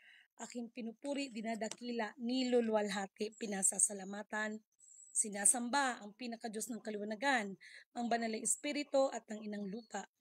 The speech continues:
Maraming maraming salamat sa apat na direksyon na ito, from the north, east, west, south. At maraming maraming salamat, no, sa lahat ng mga kapatiran. Mabuhay mula sa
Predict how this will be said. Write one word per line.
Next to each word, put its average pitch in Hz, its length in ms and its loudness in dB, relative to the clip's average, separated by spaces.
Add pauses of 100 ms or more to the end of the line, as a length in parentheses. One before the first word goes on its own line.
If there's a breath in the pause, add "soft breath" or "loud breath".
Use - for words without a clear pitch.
(280)
Maraming 311 400 6
maraming 220 320 0
salamat 214 480 0
sa 208 320 2
apat 240 400 -4
na 226 80 -6
direksyon 202 480 -4
na 226 80 -4
ito, 214 320 0 (400 soft breath)
from 262 240 2
the 240 160 2
north, 294 320 6 (160)
east, 269 480 4
west, 233 480 2 (160)
south. - 480 4 (400)
At 339 320 0 (160)
maraming 214 480 -4
maraming 208 400 -2
salamat, 269 560 4 (400)
no, 269 240 0 (240 soft breath)
sa - 240 2
lahat 208 400 -4
ng 226 160 -2
mga 214 240 -2
kapatiran. 285 720 2 (320 soft breath)
Mabuhay 269 720 4
mula 240 400 4
sa 226 160 10